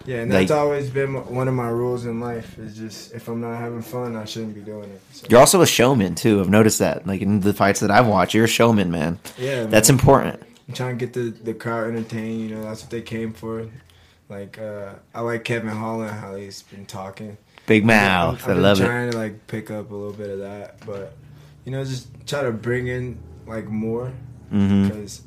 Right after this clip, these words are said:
Speaker 1: like, I'm kinda shy on social media still, so
Speaker 2: I see you.
Speaker 1: I'm trying to, like, just find different ways to just step outside my box, you know?
Speaker 2: Other than Paxton, um, that was flapping his gums, has there been anybody else that was flapping their gums at you?
Speaker 1: Paxton wasn't flapping,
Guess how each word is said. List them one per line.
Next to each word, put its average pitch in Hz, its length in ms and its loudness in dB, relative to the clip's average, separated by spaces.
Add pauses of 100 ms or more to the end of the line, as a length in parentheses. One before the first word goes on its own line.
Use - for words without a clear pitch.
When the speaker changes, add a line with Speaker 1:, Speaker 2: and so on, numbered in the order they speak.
Speaker 1:
like, 104 240 -14 (140)
I'm 110 100 -12
kinda 117 300 -8
shy 110 160 -10
on 110 260 -10
social 107 320 -12
media 110 300 -12
still, 117 340 -10 (480)
so 98 420 -14 (140)
Speaker 2:
I 101 80 -2
see 95 220 0
you. 90 180 0 (140)
Speaker 1:
I'm - 80 -20
trying 107 240 -10
to, 98 80 -14
like, 92 100 -14 (380)
just 107 240 -14
find 117 420 -6
different 113 380 -6
ways 110 340 -8
to 98 80 -20
just 101 180 -14
step 104 300 -12
outside 92 400 -12
my 98 120 -16
box, - 500 -20
you 104 80 -18
know? 101 100 -16 (260)
Speaker 2:
Other 120 260 8
than 127 180 6
Paxton, 107 720 6 (180)
um, 90 440 4
that 92 140 6
was - 200 -2 (180)
flapping 101 400 4
his 101 140 2
gums, 95 340 4
has 101 140 4
there 104 80 6
been 104 180 6
anybody 98 380 6
else 98 220 6
that 110 80 4
was 101 120 2
flapping 104 320 2
their 104 80 2
gums 104 220 4
at 98 60 4
you? 113 180 4 (140)
Speaker 1:
Paxton 127 420 -6
wasn't 107 260 -12
flapping, 98 480 -16